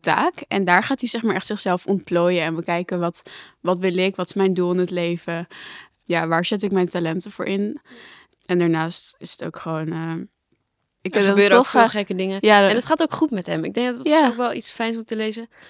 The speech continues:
Speaker 2: Willem heeft wel meer twee kanten. Het gaat
Speaker 1: Ja.
Speaker 2: ook af en toe heel slecht met hem.
Speaker 1: <laughs> Ja, ja. Wat ik dan bij Madok ook nog m-, leuk of mooi vond, eh, is dat hij zichzelf echt zoekt van, wat is zijn identiteit? Op een gegeven moment zeg je dan ook,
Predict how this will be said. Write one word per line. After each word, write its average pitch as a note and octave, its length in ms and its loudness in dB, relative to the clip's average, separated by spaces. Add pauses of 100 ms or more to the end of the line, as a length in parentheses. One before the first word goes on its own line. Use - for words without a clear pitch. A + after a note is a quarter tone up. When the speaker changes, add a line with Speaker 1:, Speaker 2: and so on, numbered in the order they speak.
(120)
Speaker 2:
Willem A#3+ 360 2
heeft A#3 220 0
wel A3 100 -2
meer G#3+ 260 -2
twee G#3 260 -6
kanten. F3+ 640 -6
Het F#3 160 -10
gaat F#3+ 200 4
Speaker 1:
Ja. F#3+ 60 2
Speaker 2:
ook G3+ 80 -4
af G3+ 120 -2
en - 60 -18
toe G3 140 -4
heel G3 140 -2
slecht G3+ 300 -8
met E3+ 120 -6
hem. G3 260 0
Speaker 1:
<laughs> A#3 240 6
Ja, C#4 320 4 (440)
ja. F#3 380 4 (380)
Wat G3+ 220 -2
ik A3+ 100 -2
dan A3 280 2
bij G3 240 4
Madok G3 420 0
ook F#3+ 140 0
nog G3 300 0 (140)
m-, - 140 -6 (120)
leuk F#3+ 540 -2
of F#3+ 100 -10
mooi F#3+ 380 8
vond, G3 560 0
eh, F#3 300 -2
is G3 80 -2
dat F#3 120 -4
hij G3+ 80 -6
zichzelf F3+ 460 -6
echt - 240 -12 (380)
zoekt - 580 -2
van, F3+ 300 -4
wat F3+ 220 0
is G3+ 100 0
zijn G3 180 -2
identiteit? F#3 800 -4
Op - 0 -
een - 240 -18
gegeven - 220 -6
moment A3 180 2
zeg - 160 -8
je A3+ 60 -4
dan G3+ 220 0
ook, F#3+ 260 0